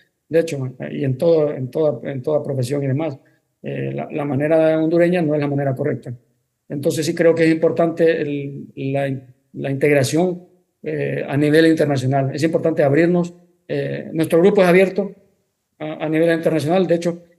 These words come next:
el grupo de la Universidad Nacional Autónoma de Honduras, el gixo, que le llamamos, que es le-, un grupo de investigación de cadena, suministro y operaciones, tenemos apertura a, a estudiantes de la Universidad de Sevilla, que están involucrados en proyectos de Honduras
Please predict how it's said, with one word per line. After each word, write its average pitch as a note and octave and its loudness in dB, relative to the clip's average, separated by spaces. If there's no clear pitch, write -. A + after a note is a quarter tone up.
el D3 -2
grupo E3+ 4
de - -4
la D#3+ 6
Universidad D#3+ 2
Nacional E3+ 2
Autónoma F3 2
de F3 2
Honduras, F#3+ 4
el D3+ 2
gixo, F#3 -2
que E3 -2
le D3+ 0
llamamos, F3 -2
que - 0
es D3 0
le-, E3+ 0
un D3+ 0
grupo E3+ 2
de D#3+ 4
investigación D#3+ 2
de F3 2
cadena, D#3+ 4
suministro E3+ 0
y F3 4
operaciones, F3 2
tenemos E3+ 4
apertura F3+ 4
a, E3 2
a - -2
estudiantes D#3 2
de E3 2
la D#3+ 6
Universidad C#3+ 2
de C3+ 2
Sevilla, C#3 2
que - -10
están D3+ -2
involucrados E3 4
en D3 2
proyectos E3 2
de E3 4
Honduras D3 2